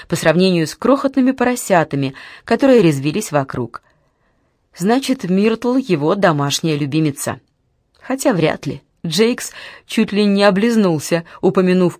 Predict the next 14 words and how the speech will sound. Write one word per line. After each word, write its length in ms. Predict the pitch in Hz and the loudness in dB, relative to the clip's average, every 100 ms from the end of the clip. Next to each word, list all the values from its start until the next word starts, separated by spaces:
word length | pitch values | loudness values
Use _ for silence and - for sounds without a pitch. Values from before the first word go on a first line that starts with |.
| - | -4
о 100 | 160 | -4
вкусовых 540 | - 175 165 160 160 | -4 -2 0 0 2
достоинствах 760 | 151 147 - 196 202 - 165 147 | 2 0 -2 -2 -2 -4 -6 0
жаркого 500 | 156 143 - 160 156 | 0 0 0 0 0
из 160 | 147 | -2
поросят. 540 | - 143 143 120 110 - _ _ _ _ _ _ _ | -4 -4 -4 -6 -8 -12 _ _ _ _ _ _ _
Тиффани 380 | - 175 165 156 | -6 -4 -2 -4
постаралась 520 | 147 - 151 151 139 | -4 -2 -2 0 -2
подавить 420 | - 151 160 143 | -4 -2 -2 -2
отвращение, 720 | 139 156 165 - 185 143 131 135 - - - | -4 -2 -2 -2 -4 -2 -6 -8 -16 -20 -4
напомнив 520 | 180 165 165 180 214 | 0 0 0 0 -2
себе, 280 | - 165 147 | -4 -2 -2
что 180 | - 151 | -2 -6
свиней 640 | - 151 151 160 233 269 | -4 -4 -2 0 0 -2